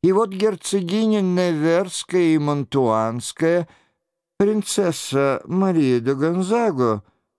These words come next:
будет женою Генриха Дефия, ссыльного маркиза де Сен-Мара». «Ну так что ж такое, государыня? Я последую за ним в ссылку.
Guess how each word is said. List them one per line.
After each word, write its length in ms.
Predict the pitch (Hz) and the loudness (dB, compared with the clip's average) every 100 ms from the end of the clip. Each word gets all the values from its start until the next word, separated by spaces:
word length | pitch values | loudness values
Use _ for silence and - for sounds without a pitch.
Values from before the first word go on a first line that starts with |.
| - | -6
будет 460 | 160 220 208 214 | 0 2 2 0
женою 800 | 170 165 196 190 220 247 190 160 | 0 0 0 0 0 0 0 0
Генриха 760 | 110 143 208 226 208 208 202 214 | -4 -2 0 0 0 -2 0 -2
Дефия, 1000 | 170 131 151 127 107 - 123 123 123 - _ | -2 0 2 2 -2 -4 0 2 0 -4 _
ссыльного 1040 | - - - - 220 233 220 208 202 196 190 | -8 -6 -6 -2 -2 0 0 2 2 0 0
маркиза 720 | 180 175 - 202 208 190 190 | 0 -2 -4 -4 -2 0 0
де 180 | 185 196 | 0 0
Сен-Мара». 1000 | - 202 202 202 202 135 113 117 110 - _ _ _ _ _ _ _ _ _ _ _ _ _ _ _ _ _ _ _ _ | 0 0 2 0 0 0 0 -2 -4 -8 _ _ _ _ _ _ _ _ _ _ _ _ _ _ _ _ _ _ _ _
«Ну 200 | 131 151 | -2 -2
так 180 | 151 143 | -2 -4
что 240 | - 156 | -4 -4
ж 80 | 147 | -2
такое, 460 | - 139 143 135 139 | -4 -4 0 0 0
государыня? 760 | 151 - 151 165 165 170 175 - _ _ _ _ _ _ _ _ _ _ _ - | -2 -4 -2 0 0 0 -2 -4 _ _ _ _ _ _ _ _ _ _ _ -2
Я 220 | 143 170 | 0 0
последую 800 | 170 165 - 190 202 131 131 120 | -2 -4 -2 0 0 2 0 2
за 160 | 139 | 0
ним 180 | 135 127 | 0 -2
в 60 | - | -4
ссылку. 680 | - 151 127 117 135 127 | -2 0 0 -2 -6 -8